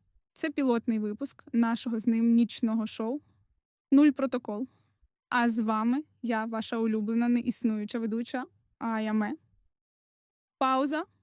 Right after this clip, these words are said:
робить ковток з уявного келиха. Сьогодні ми говоримо про найбільшу трагедію двадцять першого століття.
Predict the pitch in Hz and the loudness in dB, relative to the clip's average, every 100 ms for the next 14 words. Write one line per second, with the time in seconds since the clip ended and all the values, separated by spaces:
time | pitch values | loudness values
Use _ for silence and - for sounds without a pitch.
0 | - 233 226 - 220 - 302 - 240 226 | -10 -6 -4 -6 -4 -4 -4 -2 -2 0
1 | 247 277 - 240 202 - 208 _ _ _ | 2 2 0 -2 -2 -10 -14 _ _ _
2 | _ _ _ _ _ _ _ _ _ - | _ _ _ _ _ _ _ _ _ -8
3 | 320 311 415 381 339 302 320 359 330 285 | -2 0 0 0 0 0 0 0 0 0
4 | 262 254 240 214 254 269 - 247 226 233 | 2 2 2 2 2 0 -2 -6 -4 -2
5 | 220 220 196 220 220 214 220 - 226 220 | -2 -4 -4 -4 -4 -4 -8 -6 -6 -6
6 | - 240 220 - 226 208 - - | -6 -6 -6 -4 -4 -4 -8 -12